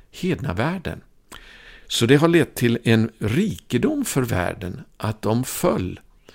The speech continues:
Eh, och så står det, "Har deras fåtal varit till rikedom för hedningarna?" Vad är det fåtalet? Det handlar om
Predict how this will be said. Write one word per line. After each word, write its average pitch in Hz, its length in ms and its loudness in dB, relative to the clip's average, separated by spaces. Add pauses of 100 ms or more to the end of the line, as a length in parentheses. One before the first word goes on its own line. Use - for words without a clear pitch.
(540)
Eh, 117 500 6 (300)
och 131 140 6
så 151 140 2
står 123 200 2
det, 101 60 2
"Har 139 120 8
deras 135 340 4
fåtal 196 960 2
varit 120 320 6
till 120 140 4
rikedom 101 640 0
för 113 140 0
hedningarna?" 110 800 0
Vad 123 160 0
är 120 120 0 (200)
det 110 140 0
fåtalet? - 720 -2
Det 101 80 -2
handlar 113 520 -2
om 107 160 -2